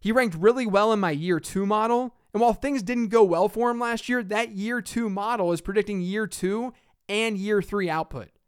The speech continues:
the best season of those two. So we've got one more year for <laughs> Brandon Ayuk.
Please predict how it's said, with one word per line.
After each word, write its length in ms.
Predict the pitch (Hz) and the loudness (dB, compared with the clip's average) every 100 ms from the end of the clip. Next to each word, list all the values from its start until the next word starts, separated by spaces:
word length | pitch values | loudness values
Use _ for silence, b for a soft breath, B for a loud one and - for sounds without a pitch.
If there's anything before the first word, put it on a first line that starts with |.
| _ - | _ -4
the 80 | 165 | 0
best 320 | 196 214 - | 2 0 -2
season 380 | 220 226 190 180 | -6 -4 -4 -2
of 240 | 185 165 | -2 -2
those 220 | 175 147 | -2 -2
two. 260 | - 135 - _ _ _ _ _ _ _ - | -6 -10 -10 _ _ _ _ _ _ _ -4
So 120 | 214 | 0
we've 120 | 214 | 6
got 160 | 254 269 | 6 8
one 200 | 277 277 | 6 8
more 200 | 269 247 | 6 6
year 200 | 240 202 | 6 6
for 120 | 196 | 4
<laughs> 0 | |
Brandon 320 | 202 247 208 | 2 0 0
Ayuk. 460 | 175 151 127 - | 0 0 -4 -8